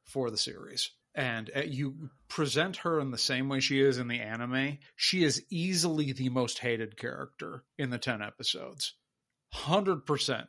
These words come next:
Uh, like, you look at her without the opportunity to grow over, uh, the entire series. Uh, f-, and, and you give her only her nine best episodes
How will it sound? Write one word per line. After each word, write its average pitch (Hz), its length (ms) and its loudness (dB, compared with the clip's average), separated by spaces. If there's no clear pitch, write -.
Uh, 110 480 -2
like, 120 280 -2
you 135 240 -2
look 185 320 6
at 160 100 4
her 139 260 4
without 143 920 2
the 143 140 4
opportunity 127 560 0
to 143 160 0
grow 123 720 -2
over, 110 720 -2
uh, 120 240 0
the 113 160 -4
entire 113 640 -2
series. - 680 -6
Uh, 101 340 -2
f-, - 320 -18
and, 139 420 -2
and 156 200 4
you 160 100 2
give 170 320 8
her 135 240 -2
only 151 360 2
her 120 320 0
nine 127 420 4
best 120 300 0
episodes 147 680 0